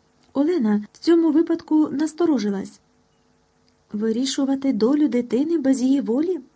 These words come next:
Ладикам теж колись здавалось, що вони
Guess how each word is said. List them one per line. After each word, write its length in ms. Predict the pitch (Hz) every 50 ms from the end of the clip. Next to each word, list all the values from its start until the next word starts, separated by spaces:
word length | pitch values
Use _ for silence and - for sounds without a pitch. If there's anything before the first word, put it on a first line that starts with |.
| _ _ _ _ _ _ _ _ _ _ _ -
Ладикам 640 | 233 233 233 233 226 208 233 233 - 226 226 226 233 220
теж 240 | - 349 359 -
колись 300 | - - 226 220 220 214
здавалось, 600 | 196 196 202 208 202 214 214 226 277 302 302 - - - - - - - -
що 320 | - - - - 277 269
вони 380 | - 247 240 233 247 285 311